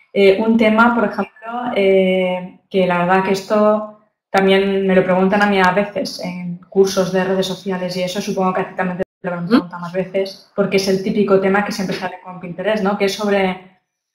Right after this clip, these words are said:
Speaker 1: los derechos de autor. Si hay problemas con los derechos de autor cuando se comparten imágenes
Speaker 2: Sí.
Speaker 1: de otros, ¿no? En
Speaker 2: Eh,
Speaker 1: Pinterest.
Speaker 2: Pinterest esto aún no lo tiene resuelto. Igual que Flick.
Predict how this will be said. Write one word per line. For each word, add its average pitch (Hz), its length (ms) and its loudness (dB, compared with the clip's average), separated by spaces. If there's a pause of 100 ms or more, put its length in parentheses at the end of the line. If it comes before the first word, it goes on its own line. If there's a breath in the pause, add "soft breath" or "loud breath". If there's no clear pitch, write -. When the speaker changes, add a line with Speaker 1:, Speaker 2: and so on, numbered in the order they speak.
(220)
Speaker 1:
los 196 220 4
derechos 196 360 4
de 214 60 0
autor. 180 480 0 (260)
Si 196 220 -2
hay 190 220 2
problemas 202 600 4
con 185 420 -6
los 175 120 -6
derechos 185 240 -4
de 196 80 2
autor 190 220 2
cuando 214 200 2
se 214 180 -4
comparten 190 500 0
imágenes 185 240 -4 (220)
Speaker 2:
Sí. - 40 -2
Speaker 1:
de 190 80 -2
otros, 202 320 -4
¿no? 247 60 -8
En - 60 -4
Speaker 2:
Eh, - 40 -4 (200 loud breath)
Speaker 1:
Pinterest. 233 200 6
Speaker 2:
Pinterest 247 420 12
esto 277 240 8
aún 254 240 10
no 262 100 10
lo 214 140 8
tiene 226 280 10
resuelto. 170 680 4 (380 loud breath)
Igual 240 380 8
que 285 380 8
Flick. 247 380 4